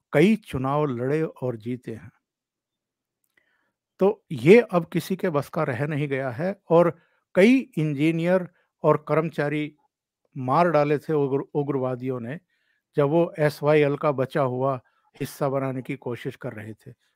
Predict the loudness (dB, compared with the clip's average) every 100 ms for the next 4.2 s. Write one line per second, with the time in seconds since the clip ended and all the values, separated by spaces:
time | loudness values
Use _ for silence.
0 | _ -4 -2 -2 -2 -4 -4 -2 -2 0
1 | -2 -2 -4 -6 -16 -20 _ _ _ _
2 | _ _ _ _ 2 4 4 4 0 -2
3 | -2 -4 -8 -6 -4 -4 -4 -6 -8 -12
4 | -16 -20